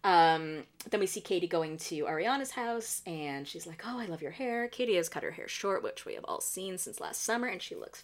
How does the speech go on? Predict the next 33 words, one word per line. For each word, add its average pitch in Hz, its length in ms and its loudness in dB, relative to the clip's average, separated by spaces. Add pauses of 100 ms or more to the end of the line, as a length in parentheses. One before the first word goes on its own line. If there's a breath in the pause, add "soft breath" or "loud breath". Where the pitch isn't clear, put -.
fucking 170 320 -4
fire. 104 560 -4 (500 loud breath)
They 214 100 8
talk 185 300 2
about, 147 600 4
um, 143 500 -4 (560)
getting 160 300 0
Something 147 280 -6
About 262 240 0
Her 277 140 0
designed 220 380 0
by 165 120 0
Nancy 131 320 -6
Myers, 135 400 -6
production 277 400 -6
designer, 233 680 -2 (320 loud breath)
and 175 120 -4
how 156 100 -4
they 220 100 2
brought 135 240 -2
Penny 254 300 -2
on 233 260 -2
to 196 120 -10
do 143 100 -2
their 135 140 -4
menu 277 300 -4
and 214 160 -8
to 151 100 -10
be 104 120 -6
the - 80 -6
C - 300 -4
O - 160 -4
O. - 200 2